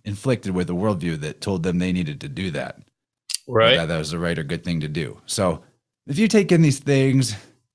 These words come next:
Speaker 1: even if you want to be entertained by them from the perspective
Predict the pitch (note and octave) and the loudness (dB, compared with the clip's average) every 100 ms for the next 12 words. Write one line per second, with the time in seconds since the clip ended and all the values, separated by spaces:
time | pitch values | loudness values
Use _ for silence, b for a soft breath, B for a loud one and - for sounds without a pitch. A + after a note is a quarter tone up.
0 | _ C#3 C3+ - G2+ G2 F#2 G2 F#2 F2+ | _ 0 0 0 -2 -2 -2 -4 -6 -6
1 | F#2+ F2+ E2 E2+ D#2+ D#2 C#2+ _ _ _ | -2 0 0 0 -2 -4 -8 _ _ _
2 | _ A#2 A#2 G2+ - F#2 - F#2 - F#2 | _ 0 2 2 -2 -8 -6 -6 -4 -4
3 | D2+ | -4